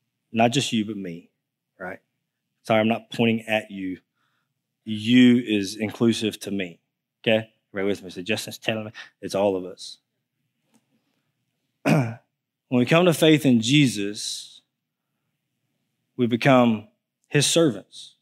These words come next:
his witnesses. And here's the great thing. You ready?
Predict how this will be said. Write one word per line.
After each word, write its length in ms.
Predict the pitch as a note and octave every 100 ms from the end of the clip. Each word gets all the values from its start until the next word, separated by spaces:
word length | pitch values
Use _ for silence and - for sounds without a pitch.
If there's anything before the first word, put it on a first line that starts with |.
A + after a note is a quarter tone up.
| _ _ _ _ _ _ _ _ _ _ _ _ _ - _
his 280 | D3 D3 C#3
witnesses. 840 | D3+ D3+ G2+ - _ _ - - _ _ _ _ _ _
And 100 | A#2
here's 160 | E3 D3
the 80 |
great 280 | B2 C#3+ C3
thing. 140 | A#2+ A#2
You 120 | A2
ready? 360 | C3+ E3 D#3+